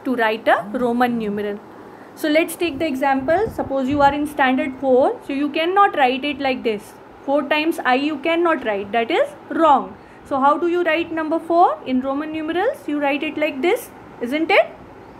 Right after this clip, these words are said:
Then rule number two is symbols V, L and D can't be repeated at all. You cannot write number ten, you cannot write like V V, because already for this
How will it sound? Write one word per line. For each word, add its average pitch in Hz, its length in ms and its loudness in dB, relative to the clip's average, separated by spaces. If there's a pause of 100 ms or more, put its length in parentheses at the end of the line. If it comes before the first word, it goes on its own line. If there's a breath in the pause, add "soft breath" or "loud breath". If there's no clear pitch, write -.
(1040 loud breath)
Then 285 480 2
rule 330 340 0
number 359 300 2
two 277 320 -4
is 247 340 -2 (420 loud breath)
symbols 311 840 2 (160)
V, 277 580 0 (220)
L 247 500 2 (120)
and 220 260 -2
D 277 400 2 (160)
can't 285 360 2
be 349 140 2 (120)
repeated 262 500 -2
at 330 260 2 (120)
all. 214 300 4 (140)
You 262 120 -6
cannot 294 520 -4
write 254 440 -4
number 240 440 -2 (640 loud breath)
ten, 285 360 4
you 285 140 -2
cannot 294 440 -2
write 269 240 2
like 294 340 -2
V 254 280 0
V, 233 160 -4 (440)
because 277 540 4
already 381 480 2
for 359 200 2
this 262 460 -2